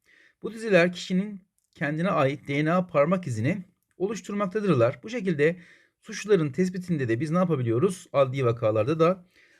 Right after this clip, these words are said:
parmak, D N A parmak izini kullanabiliyoruz arkadaşlar. Evet, bu şekilde konumuzu özetlemiş olduk. İnşallah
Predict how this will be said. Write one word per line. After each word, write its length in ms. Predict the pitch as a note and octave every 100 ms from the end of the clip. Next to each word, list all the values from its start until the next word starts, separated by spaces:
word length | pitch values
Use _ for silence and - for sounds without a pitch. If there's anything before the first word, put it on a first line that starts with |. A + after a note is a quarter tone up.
| _
parmak, 500 | - C#4 F3 B2+ -
D 160 | E3+ F#3+
N 60 | E3
A 160 | B2+
parmak 380 | F3 E3+ B2+ C3+
izini 400 | D#3 C3+ C3 F3+ - _ _ _ _ _ _ _ _ _ _
kullanabiliyoruz 680 | F3 F#3+ G#3+ F#3 A3 G#3+ D#3
arkadaşlar. 680 | A#2+ G2+ - - G#3+ G3+ _ _ _ _ _ _ _ _ _ _ _ _ _ B2 - - - _ - - _
Evet, 300 | E3 C#3+ -
bu 60 | B3+
şekilde 560 | C#4 G3 E3+ F#3 F3
konumuzu 460 | - A#3 G#3 E3 D3+
özetlemiş 520 | F#3 F#3 F3+ C3+ -
olduk. 440 | F#3 F3 F#3 - _ -
İnşallah 540 | G3+ G3 D#3+ E3+